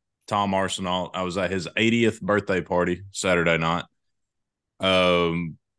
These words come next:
it was absolutely electric. Live band, open bar, great food, had some barbecue. Uh, but I had it pulled up on my phone. I watched a little bit of it when I could. Um, it was rainy, it was cold, it was windy.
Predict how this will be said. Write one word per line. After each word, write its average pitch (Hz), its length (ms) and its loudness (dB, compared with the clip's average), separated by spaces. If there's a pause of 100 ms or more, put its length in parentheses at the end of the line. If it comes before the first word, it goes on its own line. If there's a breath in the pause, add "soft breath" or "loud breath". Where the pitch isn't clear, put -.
(760)
it 98 120 2
was 95 120 2
absolutely 92 600 0
electric. 90 460 0 (220)
Live 87 400 0
band, 92 560 -2 (140)
open 92 320 0
bar, 87 460 2 (180)
great 90 300 -2
food, 87 360 -2
had 85 180 -4
some 82 120 -10
barbecue. 80 520 -2 (580)
Uh, 90 420 4
but 98 120 2
I 107 60 2
had 117 140 4
it 95 140 0 (140)
pulled 113 200 4
up 107 200 2
on 101 80 0
my 90 80 0
phone. 95 360 -2
I 95 60 0
watched 95 260 -2
a 90 40 -8
little 90 140 -2
bit 85 120 -2
of 87 140 -2
it - 80 -10
when 82 100 -8
I 78 40 -8
could. 80 480 -2 (340)
Um, 85 720 2 (1900)
it 147 60 6
was 170 140 6
rainy, 143 480 4
it 131 60 2
was 120 120 -2
cold, 113 440 2
it 110 40 2
was 104 140 -2
windy. 95 520 -2